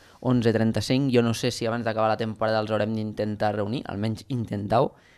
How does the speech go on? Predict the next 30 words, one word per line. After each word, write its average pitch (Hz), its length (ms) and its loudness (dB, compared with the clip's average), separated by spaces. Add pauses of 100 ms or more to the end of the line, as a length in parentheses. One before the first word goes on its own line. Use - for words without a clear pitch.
(140)
ja 95 160 0
que 101 300 -2
amb 101 160 -2
aquestes 101 340 -4
dades 101 260 0
que - 100 -18
comenta 104 360 -4
el 104 80 -4
Miquel, 107 380 -2 (580)
la 110 260 2
veritat 95 340 -4
és - 100 -6
que 113 120 -8
potser 101 440 -4
seria 98 440 -4
hora 98 240 2
de, 101 240 0 (380)
almenys, 107 340 -2 (640)
posar-ho 117 240 6
damunt 113 240 0
de 107 80 2
la 104 80 2
taula 104 320 6
i 139 160 -2
que 104 540 0
també, 98 320 0 (180)
eh, 92 240 -2 (120)
poguessin 107 380 -4
donar 101 380 -6
la, 92 120 -6